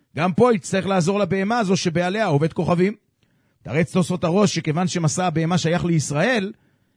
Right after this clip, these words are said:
אם אינו מסייע, אומר הגוי לעצמו, הרי גם לישראל חברו שהמשא שלו הוא אינו רוצה לסייע. ולכן גם לי הגוי הוא אינו מסייע ולא משום שאני גוי.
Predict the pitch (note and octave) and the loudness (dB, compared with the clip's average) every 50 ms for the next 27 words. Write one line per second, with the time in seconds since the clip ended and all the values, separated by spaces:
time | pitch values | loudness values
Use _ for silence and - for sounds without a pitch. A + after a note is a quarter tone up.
0 | _ - D3 G3 G#3 F#3+ F#3+ G3+ G#3+ G#3+ G3+ - - F#3 F#3+ G3+ A3 A#3+ A3 G3+ | _ -2 -2 0 2 2 2 2 2 2 2 2 2 0 0 0 2 4 4 4
1 | F#3 G3 G#3 G3 F#3+ D#3+ F3+ A#3+ A#3 A3 G3 F3 D#3+ D3 - D#3+ E3+ F3+ F3 E3+ | 4 2 2 0 2 4 4 4 4 4 2 0 0 0 0 0 2 2 2 2
2 | F3+ E3 F#3 F3+ F#3 F3 E3+ - - F#3 G3 F3+ E3+ F#3+ E3+ F3+ F3 G3+ - - | 0 0 0 0 2 0 0 0 0 -2 -2 0 -2 0 0 2 2 2 0 0
3 | F#3+ F3+ E3+ - G3 G3 - G#3 A3 B3+ D4+ D#4 D#4 C4+ A#3 G3+ F#3+ E3+ E3 D#3+ | 0 0 0 0 0 -2 0 0 2 2 2 4 4 4 4 6 6 4 4 4
4 | - F3 D3+ D3+ - - D#3 C#3+ C#3 B2+ G#2 F2+ - _ _ _ _ _ _ _ | 2 0 0 0 0 0 0 0 0 -2 -4 -6 -12 _ _ _ _ _ _ _
5 | _ _ _ _ - - F#2+ A2+ A#2+ - D#3 A#3 B3 A#3 A3 G#3 E3 A#2 E3 E3+ | _ _ _ _ -12 -8 -4 -4 -2 0 2 2 2 2 2 0 2 2 2 4
6 | E3 F3+ G#3+ A#3 G#3+ G3 C#3+ C3+ A#3+ C#4 C4 A3 G3+ G#3 A3 - _ - _ _ | 4 4 2 2 0 2 8 8 8 10 10 8 6 6 2 -2 _ -20 _ _
7 | _ _ _ _ _ _ _ - B3 B3 G#3+ - G#3 G#3 G3+ A3 A3+ A3+ A3 - | _ _ _ _ _ _ _ 0 2 2 2 4 2 4 4 2 2 2 2 0
8 | - - A3+ A#3 B3+ B3+ A#3 G#3+ F#3 F#3+ G3 G3+ G3+ E3 - F#3+ F#3 - - F3+ | 0 0 -2 0 0 2 2 2 2 2 2 2 2 2 2 2 0 2 2 2
9 | D#3+ D#3+ D#3+ D3 C3+ B2+ G#2+ | 2 2 2 2 2 0 0